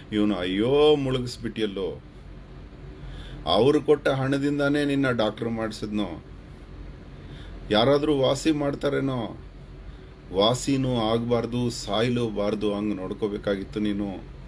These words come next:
ಅಂತ ಹೇಳಿದ್ರಂತೆ. ಇದು ನಿಜವಾದ ಘಟನೆ, ಊರೂರಲ್ಲೂ ನಡೆದಿರುತ್ತೆ ಇಂಥದ್ದು. ಅದಕ್ಕೆ ಕೇರ್‌ಫುಲ್ ಆಗಿರಿ, ನೀವು ಅಲರ್ಟ್ ಆಗಿ.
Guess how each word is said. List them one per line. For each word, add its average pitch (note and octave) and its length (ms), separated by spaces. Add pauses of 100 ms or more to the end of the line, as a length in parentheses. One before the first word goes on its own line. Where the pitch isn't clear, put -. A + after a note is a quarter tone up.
(720)
ಅಂತ F#2 180
ಹೇಳಿದ್ರಂತೆ. F2+ 840
ಇದು G2 80
ನಿಜವಾದ F#2+ 760
ಘಟನೆ, E2+ 280
ಊರೂರಲ್ಲೂ A2+ 760
ನಡೆದಿರುತ್ತೆ F2 540
ಇಂಥದ್ದು. - 340 (560)
ಅದಕ್ಕೆ - 240
ಕೇರ್‌ಫುಲ್ G#2 600
ಆಗಿರಿ, D#2+ 280 (340)
ನೀವು A2+ 180
ಅಲರ್ಟ್ C#3+ 400
ಆಗಿ. G#2+ 280